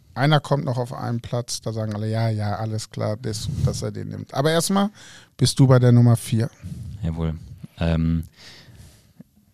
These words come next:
Speaker 2: ich hab mich da für einen Spieler entschieden, der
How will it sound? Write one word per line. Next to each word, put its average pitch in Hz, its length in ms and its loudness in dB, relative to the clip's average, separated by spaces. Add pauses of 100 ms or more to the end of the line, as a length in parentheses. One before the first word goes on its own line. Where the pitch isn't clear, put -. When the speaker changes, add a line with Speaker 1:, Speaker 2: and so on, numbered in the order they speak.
(260)
Speaker 2:
ich 92 240 -2
hab 90 140 -2
mich 90 160 -2
da 92 220 4
für - 340 0
einen 90 320 0
Spieler 107 480 0
entschieden, 98 520 0
der 95 380 4